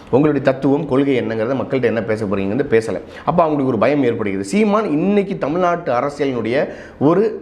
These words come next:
மேக்னெட். அந்த மேக்னெட் என்ன பண்ணுதுன்னா, ஒட்டுமொத்த இளைய சமுதாய பிள்ளைகளையும் கவர் பண்ணி இழுக்குது. இன்னொரு பக்கம், அஹ், குழந்தைகள், அவர்களையும் கவர் பண்ணி இழுக்கிறாரு. இன்னைக்கு நீங்க பாருங்க, ஏதாவது ஒரு YouTube சேனல்ல நீங்க பாருங்க,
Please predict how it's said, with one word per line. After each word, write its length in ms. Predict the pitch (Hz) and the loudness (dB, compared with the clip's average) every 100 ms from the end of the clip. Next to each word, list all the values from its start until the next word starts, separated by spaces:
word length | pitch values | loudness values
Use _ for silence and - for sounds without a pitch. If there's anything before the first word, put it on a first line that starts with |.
| 113 | -2
மேக்னெட். 520 | 139 160 139 - - - - | 0 0 -2 -4 -10 -20 -12
அந்த 180 | - 127 | -2 0
மேக்னெட் 360 | 123 202 208 170 | 2 2 2 0
என்ன 180 | 131 151 | 0 0
பண்ணுதுன்னா, 520 | 139 104 98 131 185 - - | -2 -4 -4 -4 -6 -10 -2
ஒட்டுமொத்த 500 | 143 151 226 196 165 | -2 2 0 2 2
இளைய 240 | 139 180 | 2 0
சமுதாய 360 | 170 143 127 110 | 0 -2 0 0
பிள்ளைகளையும் 400 | 117 117 131 139 | 0 -2 -2 0
கவர் 200 | 113 127 | 0 0
பண்ணி 200 | 120 98 | -4 -4
இழுக்குது. 320 | 107 101 82 - - | -4 -4 -6 -12 -6
இன்னொரு 360 | - 196 214 175 | 0 4 4 2
பக்கம், 360 | 135 127 190 226 - - - | -2 -2 -4 -6 -14 -16 -4
அஹ், 720 | 127 123 113 110 107 104 104 | 0 0 0 -2 -4 -4 -2
குழந்தைகள், 520 | 143 165 143 104 - | 0 2 0 -2 -8
அவர்களையும் 460 | - 165 180 165 170 | -6 -2 0 0 0
கவர் 200 | 135 143 | -2 -2
பண்ணி 240 | 135 131 | -2 -2
இழுக்கிறாரு. 220 | 123 117 | -2 -2
இன்னைக்கு 220 | 104 147 139 | 0 0 2
நீங்க 160 | 123 | 0
பாருங்க, 420 | 139 170 160 135 | 0 0 -2 -2
ஏதாவது 380 | 147 131 180 202 | 0 0 2 2
ஒரு 140 | 180 165 | 0 -2
YouTube 220 | 165 151 | -4 -4
சேனல்ல 240 | 135 123 | -4 -2
நீங்க 160 | 113 107 | -2 -2
பாருங்க, 460 | 113 120 113 147 | -2 -2 -2 -4